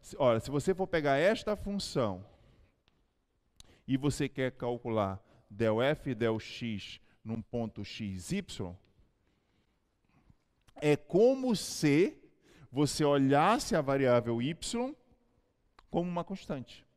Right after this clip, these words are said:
Então, eu vou chegar naquele resultado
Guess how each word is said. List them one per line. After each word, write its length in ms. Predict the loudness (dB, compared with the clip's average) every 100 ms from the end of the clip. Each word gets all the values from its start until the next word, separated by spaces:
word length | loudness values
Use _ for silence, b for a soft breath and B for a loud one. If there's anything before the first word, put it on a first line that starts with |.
| _ _ _ _ _ _ _ _ _ _ _ _ b b
Então, 140 | 2 4
eu 60 |
vou 220 | 4 0 0
chegar 300 | -2 2 2
naquele 280 | 0 -2 -2
resultado 480 | -4 -4 0 0 0